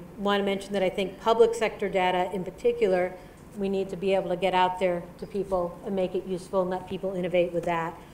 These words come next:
And that, of course, none of this is gonna work unless people really understand data literacy, data analytics, and how to do this work. So I went through a lot of stuff quickly. You know, I hope it leaves an opportunity to talk,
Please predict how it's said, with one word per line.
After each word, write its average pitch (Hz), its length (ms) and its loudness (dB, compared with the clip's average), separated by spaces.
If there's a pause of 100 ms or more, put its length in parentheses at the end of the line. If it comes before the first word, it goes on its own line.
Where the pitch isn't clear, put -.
(420)
And 190 200 0
that, 190 80 0
of 190 60 -2
course, 196 220 -4
none 214 180 2
of 202 80 0
this 190 140 -4
is - 160 -2
gonna 190 160 0
work 175 240 4 (100)
unless 175 560 -4
people 202 300 -4
really 190 320 -2
understand 175 640 -4 (720)
data 180 260 2
literacy, 185 540 2
data 180 420 0
analytics, 175 760 0 (100)
and 185 120 -4
how 175 120 -4
to 170 80 -2
do 170 160 -2
this 160 220 -2
work. 170 200 -6 (840)
So 190 340 0 (760)
I 196 40 -4
went 233 240 0
through 226 240 0 (460)
a 220 60 -6
lot 220 220 4
of 254 80 -2
stuff 233 340 2
quickly. 220 600 4
You 208 60 -8
know, 185 140 -4
I 175 60 -6
hope 202 200 -4
it 220 140 -2
leaves 208 180 -2
an 202 80 -4
opportunity 190 480 -4
to 180 60 -6
talk, 170 380 -2